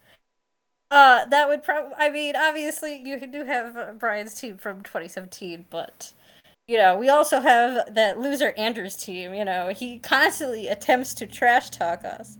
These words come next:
but unfortunately, he is trash at that, just like he is trash at leading his team to victory.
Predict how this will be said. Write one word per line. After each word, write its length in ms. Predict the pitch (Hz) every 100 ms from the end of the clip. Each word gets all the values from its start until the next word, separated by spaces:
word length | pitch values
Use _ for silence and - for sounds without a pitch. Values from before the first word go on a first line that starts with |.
| _ - - _
but 120 | 247
unfortunately, 680 | 240 233 294 302 311 269 262
he 220 | 254 262
is 160 | 226 214
trash 400 | - 285 269 262
at 120 | 269
that, 300 | 254 240 233
just 240 | - 277 269
like 180 | 262
he 120 | - 240
is 140 | 233
trash 500 | - 254 247 220 -
at 140 | 202
leading 340 | 220 254 226 208
his 220 | 202 -
team 360 | - 254 233 202
to 80 |
victory. 640 | 190 240 - 185 175 -